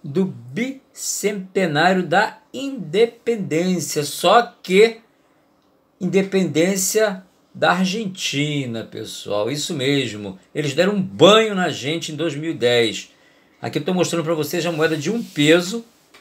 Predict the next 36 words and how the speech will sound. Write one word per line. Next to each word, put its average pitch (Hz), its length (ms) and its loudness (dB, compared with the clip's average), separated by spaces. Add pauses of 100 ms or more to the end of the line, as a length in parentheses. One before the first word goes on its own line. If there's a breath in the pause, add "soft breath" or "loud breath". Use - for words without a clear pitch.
(160)
tá? 135 380 4 (1400)
Comemorativas 175 840 2
dos 175 200 -6
duzentos 165 640 -6
anos 170 180 0
da 185 60 -4
independência 165 460 -4
argentina, 151 420 -4
mil 175 220 4
oitocentos 185 560 0
e 160 40 -8
dez 165 640 0 (320)
a 196 440 2
dois 185 260 0
mil 190 160 -2
e 180 60 -6
dez. 135 420 0 (240 soft breath)
Quando 220 160 0
a - 40 0
gente 190 120 -4
fala 202 220 2
que 190 120 -8
eles 175 140 -2
deram 180 240 2
um 151 60 -2
banho 175 400 4
na 143 120 -2
gente, 170 520 -4 (340 soft breath)
por 147 100 -16
que 190 120 -2
que 196 80 -2
eu 190 40 -6
tô 220 80 0
mostrando 196 380 -2
apenas 214 500 0 (400)
duas 262 840 4